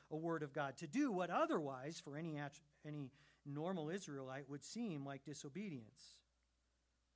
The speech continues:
The human heart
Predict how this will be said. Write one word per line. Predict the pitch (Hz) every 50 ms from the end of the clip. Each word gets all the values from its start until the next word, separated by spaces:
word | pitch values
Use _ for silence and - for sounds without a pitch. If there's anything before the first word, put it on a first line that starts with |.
| _ _ _ _ _ _ _ _ _ _ _ _ _ _ _ _ _ _ _ _ _ _ _ _ _ _ _ _ _ _ _ _ _ _ _ _ _ _ _ _ _ _ _ _ _ _ _ _ _ _ _ - -
The | 123
human | 131 147 147 139 117
heart | 127 143 139 147 156 -